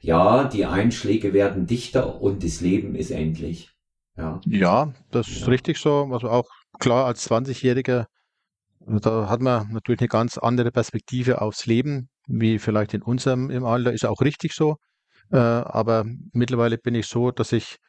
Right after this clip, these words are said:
Speaker 2: gewisse Dinge nicht mehr als selbstverständlich hinnehme, ne, wie Gesundheit und solche Sachen, auch einen Freundeskreis oder einen Enkel, einen gesunden Enkel zu haben, das ist für mich, äh, keine Selbstverständlichkeiten mehr. Und diese versuche ich natürlich auch dementsprechend in mein Leben zu integrieren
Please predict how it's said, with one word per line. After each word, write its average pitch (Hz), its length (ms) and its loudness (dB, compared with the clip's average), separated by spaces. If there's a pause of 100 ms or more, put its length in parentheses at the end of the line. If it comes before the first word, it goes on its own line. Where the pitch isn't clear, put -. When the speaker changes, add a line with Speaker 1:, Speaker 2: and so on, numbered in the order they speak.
(420)
Speaker 2:
gewisse 117 320 2
Dinge 123 440 0
nicht 120 340 -4
mehr 120 120 -2
als 107 160 -2
selbstverständlich 120 760 -2
hinnehme, 127 580 2 (200)
ne, 117 260 -2
wie 113 100 -2
Gesundheit 117 680 0
und 110 140 -8
solche 110 240 0
Sachen, 113 300 0
auch 104 180 -2
einen 107 80 -4
Freundeskreis 110 880 0
oder 107 300 -2 (400)
einen 104 140 2
Enkel, 135 500 2
einen 131 100 -4
gesunden 123 380 -4
Enkel 123 300 -2
zu 120 120 -2
haben, 117 260 2
das 113 120 -2
ist - 40 -14
für 113 140 -2
mich, 113 280 -4
äh, 104 160 -2
keine 107 260 0
Selbstverständlichkeiten 120 1000 -2
mehr. 113 260 0 (600)
Und 104 500 0
diese 113 220 0
versuche 113 380 -2
ich 117 60 2
natürlich 110 340 -4
auch - 120 -2
dementsprechend 113 600 -2
in 113 100 -2
mein 110 160 0
Leben 104 240 0
zu - 140 -6
integrieren 107 580 0